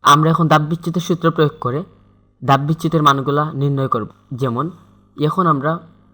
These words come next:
পঁয়তাল্লিশ দশমিক পাঁচ মাইনাস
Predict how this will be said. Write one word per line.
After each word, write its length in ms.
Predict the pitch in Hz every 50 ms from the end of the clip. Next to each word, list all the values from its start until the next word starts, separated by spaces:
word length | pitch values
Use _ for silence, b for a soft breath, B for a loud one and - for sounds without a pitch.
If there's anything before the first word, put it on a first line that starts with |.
| _ _ _ _ _ _ _ _ _ _ _ _ _ _ _ _ _ _ _ _ _ _ _ _ _ _ _ _ _ _ _ _ _ _ _ _
পঁয়তাল্লিশ 440 | - 175 175 170 185 185 190 - -
দশমিক 320 | 160 165 160 170 160 151 -
পাঁচ 240 | 127 117 117 139 - - - - - _ _ -
মাইনাস 560 | 127 120 110 107 110 131 160 170 - -